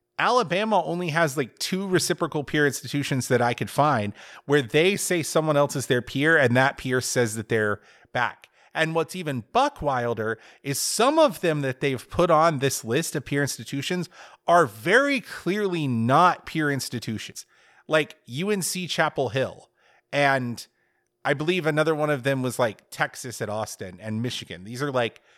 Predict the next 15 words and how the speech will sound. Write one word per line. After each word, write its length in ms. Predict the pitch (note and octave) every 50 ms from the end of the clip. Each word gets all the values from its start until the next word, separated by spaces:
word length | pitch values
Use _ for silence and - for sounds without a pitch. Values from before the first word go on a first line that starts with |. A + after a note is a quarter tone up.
| _ _ _ _
top 380 | - - D#3+ D3+ D3 - -
ten 560 | - - D#3 C#3 C3+ C3 B2 A#2+ A2+ A2 G#2+ - _ _ _ _ _ _ _ _ _ _ -
public 400 | - E3 D#3 C3 C#3 C3 - -
universities, 640 | C3 A#2+ A2+ A#2 B2 A#2 - - G#2 F#2 F2+ - -
and 280 | - D3 C#3 D3 D3+
none 220 | D#3 E3 F3 F3 F#3
of 120 | F#3 D#3
them 220 | D3 D#3 D3 C#3+ C3
acknowledge 640 | B2 A#2 A#2+ A#2+ A#2 A#2 A#2+ A#2 G#2 F#2+ G2+ - -
that 240 | A#2+ G#2+ G2+ - - -
Alabama 640 | - A2+ G#2+ G#2+ A2 G#2 G#2+ G#2+ A2 G2 G2+ G#2 A2 -
is 200 | A#2+ A2+ G2+ A2
a 60 | G2+
peer 180 | - A#2 G2+ F#2+
institution. 680 | F#2+ - - - F#2 - - F2 - - - - -